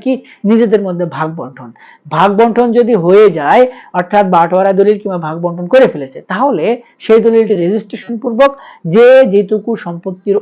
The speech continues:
অর্জন করবে এবং দলিলে উল্লেখ থাকবে, সেইটুকু সম্পত্তি নিজের নামে আলাদা করে খতিয়ান তৈরি করে খাজনা দিতে পারবে,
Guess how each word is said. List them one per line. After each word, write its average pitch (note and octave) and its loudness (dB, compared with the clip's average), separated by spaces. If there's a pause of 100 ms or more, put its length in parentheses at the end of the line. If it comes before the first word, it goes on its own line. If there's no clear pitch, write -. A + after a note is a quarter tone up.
অর্জন F3+ 0
করবে G3 0
এবং F3+ -4
দলিলে F#3 -2
উল্লেখ G#3+ 0 (100)
থাকবে, G#3+ -2 (320)
সেইটুকু A#3+ 0
সম্পত্তি E3+ -8
নিজের F#3 -6
নামে D#3+ -10
আলাদা A#3 2
করে G3 -2
খতিয়ান F#3 -4
তৈরি A3+ 2
করে B3+ 0 (360)
খাজনা F#3 -2
দিতে G#3 0
পারবে, B3 0